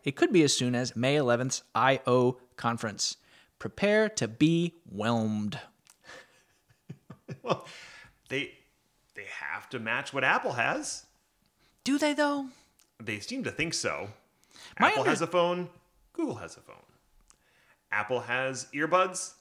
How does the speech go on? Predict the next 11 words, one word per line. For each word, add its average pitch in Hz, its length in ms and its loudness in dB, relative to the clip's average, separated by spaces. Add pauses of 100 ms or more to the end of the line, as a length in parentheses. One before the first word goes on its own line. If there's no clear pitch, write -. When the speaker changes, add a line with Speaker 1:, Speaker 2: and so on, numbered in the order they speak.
(480)
Speaker 2:
Google 226 220 -18
has 262 120 -16
Pixel 175 320 -8
Buds. - 460 -8 (720)
Apple 98 200 -2
has 101 140 -4
a - 20 -4
watch. 196 460 -2 (440)
Google 147 220 -2
has, 147 380 0 (120)
uh-oh, 113 600 2